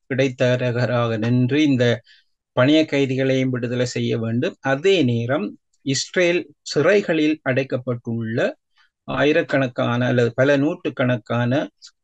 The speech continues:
சிறைவாசிகளை மீட்க வேண்டும். ஆகவே இவர்களுடைய அந்த துருப்புச் சீட்டு, "உங்களுடைய பணைய கைதிகளை நான் விட வேண்டுமா இருந்தால் எங்களுடைய பொதுமக்களை நீங்கள் உங்கள் சிறையிலிருந்து விட வேண்டும்" என்று ஒரு, ஒரு துருப்புச் சீட்டை விளையாடினால் இது உலகத்தில்,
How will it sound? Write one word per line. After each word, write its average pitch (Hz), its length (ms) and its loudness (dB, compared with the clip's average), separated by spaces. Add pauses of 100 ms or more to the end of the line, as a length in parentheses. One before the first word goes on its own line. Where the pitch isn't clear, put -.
(100)
சிறைவாசிகளை 135 960 0
மீட்க 127 420 0
வேண்டும். 110 300 -2
ஆகவே 139 340 -2
இவர்களுடைய 139 520 0
அந்த 117 200 -2
துருப்புச் 156 460 -2
சீட்டு, 127 360 -4 (840)
"உங்களுடைய 175 560 2 (180)
பணைய 139 320 0
கைதிகளை 131 460 -2
நான் 113 220 -2
விட 113 200 0
வேண்டுமா 131 400 2
இருந்தால் 120 280 -4
எங்களுடைய 147 520 2 (120)
பொதுமக்களை 123 680 -2
நீங்கள் 139 280 0
உங்கள் 123 240 -2
சிறையிலிருந்து 151 680 0
விட 135 200 0
வேண்டும்" 143 240 2
என்று 131 200 -2
ஒரு, 120 160 -4 (480)
ஒரு 175 200 2
துருப்புச் 202 380 0
சீட்டை 151 280 -2
விளையாடினால் 135 560 0
இது 160 240 -2
உலகத்தில், 143 520 -2